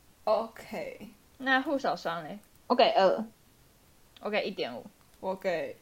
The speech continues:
Speaker 1: 一。有零吗？
Speaker 2: <laughs> 可以啊。
Speaker 3: 有零啊，有零啊。
Speaker 1: 好。
Speaker 2: 你要给零是不是？
Speaker 1: 没有，没有，你可以讲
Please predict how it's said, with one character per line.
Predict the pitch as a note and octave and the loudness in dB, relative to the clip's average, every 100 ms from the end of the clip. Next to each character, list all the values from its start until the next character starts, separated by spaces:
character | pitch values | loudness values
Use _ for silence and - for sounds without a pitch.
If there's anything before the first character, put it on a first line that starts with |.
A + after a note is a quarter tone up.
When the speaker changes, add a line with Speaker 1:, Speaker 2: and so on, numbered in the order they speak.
| - | -12
Speaker 1:
一。 | F#3 F3 F#3+ - _ - _ - _ - - - - A4+ A#4 | -10 -10 -12 -16 _ -20 _ -20 _ -20 -20 -20 8 8 10
有 | B3 A3+ | 6 6
零 | G#3+ G3+ | 6 6
吗？ | D4 B3 D4 - - - - | 6 6 2 0 -8 -12 -16
Speaker 2:
<laughs> | - - _ - | -20 -20 _ -2
可 | G#3 | 0
以 | G#3 | 2
啊。 | D3 C3 | 2 4
Speaker 3:
有 | B3+ B3 | 6 8
零 | B3 B3+ | 8 8
啊， | C4+ C4+ | 8 8
有 | A#3 | 6
零 | G#3 G#3 G#3 | 4 0 0
啊。 | G#3+ A#3+ - - - | -2 -4 -12 -20 -12
Speaker 1:
好。 | - B2+ D#3 - - - _ - - - - - | -4 -4 -6 -14 -20 -20 _ -20 -20 -20 -20 -18
Speaker 2:
你 | - | 2
要 | G#3+ A3 | 4 6
给 | F#3+ | 4
零 | D#3+ F#3 | 4 -4
是 | F#3 | -6
不 | E3 | -8
是？ | - - - _ - - - | -12 -20 -20 _ -20 -20 -10
Speaker 1:
没 | F3+ | -4
有， | F3+ D#3 | -2 -4
没 | C3 | -8
有， | - - - | -16 -20 -12
你 | G#3+ G#3+ | -8 0
可 | B3+ | 2
以 | A#3+ | 2
讲 | A#3 | 2